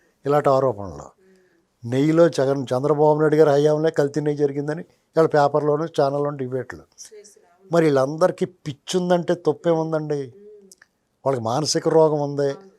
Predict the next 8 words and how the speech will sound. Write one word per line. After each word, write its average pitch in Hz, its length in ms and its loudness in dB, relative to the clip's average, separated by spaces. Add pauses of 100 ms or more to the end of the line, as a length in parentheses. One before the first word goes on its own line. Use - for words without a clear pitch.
(240)
దానికి 139 260 -4
చికిత్స - 340 -6
కావాలని 156 800 2 (340)
మనం 135 120 -2
అంటే 135 240 -2
తప్పే 156 300 0
ఉంటుంది 147 240 0
అందులో. 143 400 -4